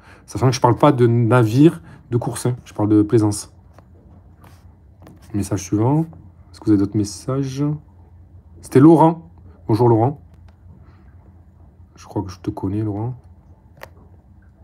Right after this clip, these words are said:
C'est bon ? Vous avez plus de questions ? Ça fait trente minutes, trente minutes sur le gros temps. Bon, c'était vraiment improvisé, hein. Mais voilà, c'était un petit retour d'expérience. Il faut juste retrouver la troisième phrase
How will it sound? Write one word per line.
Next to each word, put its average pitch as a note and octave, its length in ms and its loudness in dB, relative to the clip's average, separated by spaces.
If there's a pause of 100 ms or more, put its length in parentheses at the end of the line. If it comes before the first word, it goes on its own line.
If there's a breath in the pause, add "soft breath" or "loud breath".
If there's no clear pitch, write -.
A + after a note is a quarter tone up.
(160)
C'est - 120 -4
bon ? G#3+ 240 2 (140)
Vous B2 60 0
avez C#3+ 60 2
plus D3+ 100 0
de - 40 2
questions ? G3 380 2 (840 soft breath)
Ça B2+ 180 0
fait D3 180 2
trente E3 340 2
minutes, F3+ 380 2
trente D#3 200 4
minutes E3 200 6
sur D#3+ 100 4
le D#3 60 6
gros C#3+ 140 4
temps. F3 160 4
Bon, C3+ 240 2
c'était A#2 220 -4
vraiment C3+ 200 2
improvisé, D3+ 440 2
hein. C3+ 100 -6 (1300)
Mais A2+ 160 -4
voilà, A#2+ 200 0
c'était A#2+ 140 -6
un A2+ 40 -2
petit A#2+ 120 -2
retour B2+ 200 0
d'expérience. C#3 580 2 (2000 loud breath)
Il A#2+ 100 -2
faut C3 160 -2
juste D3+ 180 -2
retrouver D3 280 0
la C3+ 80 4
troisième C3 260 0
phrase A#2+ 340 0